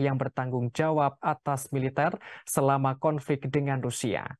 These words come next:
Presiden bertanya kepada Panglima Angkatan Bersenjata Ukra-, Ukraina, Valery Zaluzhny, dan komandan senior lainnya. Hal ini tentang tindakan lebih lanjut ke arah Bakhmut. Lantas, mereka mendukung kelanjutan operasi pertahanan dan penguatan lebih lanjut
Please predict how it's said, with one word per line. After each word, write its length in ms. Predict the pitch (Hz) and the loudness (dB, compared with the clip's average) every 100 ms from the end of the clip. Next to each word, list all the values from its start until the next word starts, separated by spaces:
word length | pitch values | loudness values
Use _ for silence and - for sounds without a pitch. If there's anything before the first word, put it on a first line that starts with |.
| _ _ _ | _ _ _
Presiden 480 | - 117 - 135 143 | -2 -2 2 2 2
bertanya 560 | 135 135 131 127 214 262 | 2 2 2 2 0 -2
kepada 400 | - 127 120 127 | 0 0 0 0
Panglima 400 | 127 123 117 120 | -2 -2 -2 -2
Angkatan 480 | 123 131 135 135 | -2 -2 0 -2
Bersenjata 560 | 135 135 147 147 147 139 | -2 -2 0 0 2 0
Ukra-, 320 | 135 147 147 - | 0 -2 -2 -4
Ukraina, 640 | 156 - 139 131 127 185 240 | -4 0 2 2 0 -4 -4
Valery 480 | - 139 127 131 147 | -2 2 2 4 2
Zaluzhny, 640 | 139 139 175 - 196 113 - - | 2 2 0 0 0 0 -4 -2
dan 320 | 139 170 180 | 2 2 2
komandan 480 | 180 170 170 160 151 | 0 0 0 0 -2
senior 400 | 143 151 143 131 | -2 -4 -2 -2
lainnya. 560 | 127 117 107 95 - - - - | -2 -2 -4 -4 -6 -12 -20 -2
Hal 160 | 156 165 | 0 4
ini 400 | 208 151 233 254 | 4 4 2 0
tentang 400 | 170 143 165 170 | -2 0 -2 0
tindakan 560 | 156 143 135 147 143 | 0 0 0 0 0
lebih 240 | 135 135 131 | 0 0 0
lanjut 400 | 143 143 180 175 | 0 0 -2 -2
ke 80 | - | -2
arah 240 | 143 139 139 | 0 0 0
Bakhmut. 480 | 160 147 123 113 _ - - - | -2 -2 -2 -4 _ -20 -10 0
Lantas, 400 | 143 180 180 170 | 2 2 0 0
mereka 240 | 165 170 | 2 0
mendukung 400 | 156 151 175 175 | 0 0 0 0
kelanjutan 560 | 160 143 135 139 143 143 | 0 0 0 0 0 -2
operasi 560 | 135 135 127 127 135 | -2 -2 -4 -4 -6
pertahanan 560 | 131 - - 139 139 123 | -6 -6 -2 0 0 0
dan 240 | 127 123 | 0 0
penguatan 720 | - 185 180 175 151 - 135 | 0 2 2 2 0 -2 -2
lebih 160 | 135 123 | 0 0
lanjut 320 | 120 123 160 | 0 -2 -4